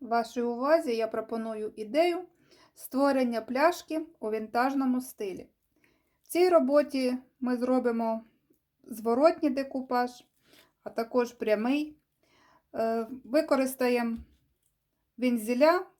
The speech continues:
і зробимо рельєфну поверхню пляшки. Кому цікаво, залишайтесь на каналі. Сьогодні я буду декорувати таку пляшку. Я її вже підготувала до роботи, зняла всі етикетки,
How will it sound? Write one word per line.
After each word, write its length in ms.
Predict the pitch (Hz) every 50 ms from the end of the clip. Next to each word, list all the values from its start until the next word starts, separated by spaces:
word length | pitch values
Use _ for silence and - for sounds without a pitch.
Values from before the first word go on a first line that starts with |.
| _ _ _ _ _
і 120 | - 359
зробимо 680 | 339 302 262 285 311 277 254 277 262 262 262 254 247 240 - - _ -
рельєфну 640 | 240 233 240 233 233 226 233 269 285 285 - 247 233
поверхню 720 | - - 220 220 240 254 254 254 - 247 233 226 226 233 233 - _
пляшки. 500 | - 208 208 196 190 - - - - 226 233 - _ _ _ _ _ _ _ _
Кому 280 | - - 262 269 311 311
цікаво, 640 | 311 - 339 339 339 359 370 370 320 240 208 214 - _ _ _ _ _
залишайтесь 720 | 262 220 240 233 247 254 254 - 330 339 330 - 226 - -
на 100 | 233 233
каналі. 500 | - - 202 190 190 185 185 190 196 208 - _ _ _ _ _ _ _ _ _ _ _ _ _ _ _ _ _ _ _ _ _ _ _ _ _ _ _ _ _
Сьогодні 720 | _ - - 254 254 269 277 262 214 233 233 226 214 208 - - -
я 200 | 233 226 233 220
буду 200 | 202 214 214 220
декорувати 760 | 190 214 208 - - 214 220 208 214 202 202 202 - 202 196 190 - _ _ _
таку 300 | - 220 208 208 - 214
пляшку. 640 | 196 - 202 202 190 196 190 - - - 302 370 - _ _ _ _ _ _ - - - _ _ _ -
Я 200 | 220 233 247 262
її 160 | 262 247 240
вже 160 | 233 220 226
підготувала 760 | 220 - 208 226 220 233 233 - 233 220 214 196 196 185 185
до 140 | 185 196 196
роботи, 600 | 202 196 185 190 185 190 185 - 240 262 302 320 - _ _ _ _ _ _
зняла 440 | 220 202 226 233 233 226 220 208 196
всі 220 | 190 - - 214
етикетки, 760 | 208 196 - 196 190 - 208 208 214 214 - - 320 320 381